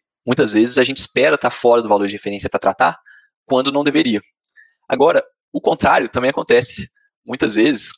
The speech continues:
quando o seu exame está fora de um valor de referência,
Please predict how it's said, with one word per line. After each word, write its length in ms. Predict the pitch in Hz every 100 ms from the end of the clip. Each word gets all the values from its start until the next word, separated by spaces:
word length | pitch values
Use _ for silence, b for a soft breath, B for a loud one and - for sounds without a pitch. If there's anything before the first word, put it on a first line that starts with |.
| -
quando 360 | 123 135 135
o 60 | 135
seu 160 | -
exame 260 | 117 113 107
está 180 | - 113
fora 440 | - - 143 120
de 60 | 120
um 40 |
valor 220 | 113 98
de 60 | 98
referência, 520 | 98 95 120 165 -